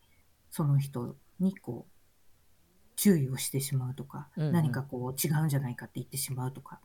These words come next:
Speaker 1: っていうふうにおっしゃってましたね。
Speaker 2: うん。うんうんうん。
Speaker 1: うんうん。
Speaker 2: それも自制しないといけない。
Speaker 1: そう。
Speaker 2: うん。
Speaker 1: で、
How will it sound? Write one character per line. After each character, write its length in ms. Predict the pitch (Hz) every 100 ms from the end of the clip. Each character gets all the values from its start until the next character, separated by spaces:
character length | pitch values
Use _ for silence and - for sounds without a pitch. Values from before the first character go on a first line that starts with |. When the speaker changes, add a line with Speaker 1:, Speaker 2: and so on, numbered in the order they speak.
| -
Speaker 1:
っ 60 | 135
て 60 | 185
い 60 |
う 60 | 170
ふ 120 | 190
う 60 | 147
に 120 | -
お 40 |
っ 60 | -
し 60 | 147
ゃ 40 |
っ 20 |
て 80 | 139
ま 120 | 135 -
し 40 |
た 120 | -
ね。 240 | 135 139 -
Speaker 2:
う 40 | 131
ん。 40 |
う 20 |
ん 40 | 131
う 20 |
ん 40 |
う 20 |
ん。 680 | 117 120 113 117 110 147 147
Speaker 1:
う 40 | 143
ん 40 |
う 40 | 135
ん。 80 | 127 - _ _ _ _ _ _ _ _ - _ _ _ _ _ _ _ _ - - -
Speaker 2:
そ 140 | -
れ 80 | 151
も 80 | 175
自 180 | 127 127
制 160 | 123
し 140 | 110 113
な 80 |
い 60 | 104
と 80 | -
い 40 |
け 120 | -
な 60 | -
い。 20 | - - - - _ _ _ -
Speaker 1:
そ 640 | - 190 170 156 139 120 - _
う。 40 | 131
Speaker 2:
う 40 |
ん。 120 | 117 147
Speaker 1:
で、 400 | 196 196 196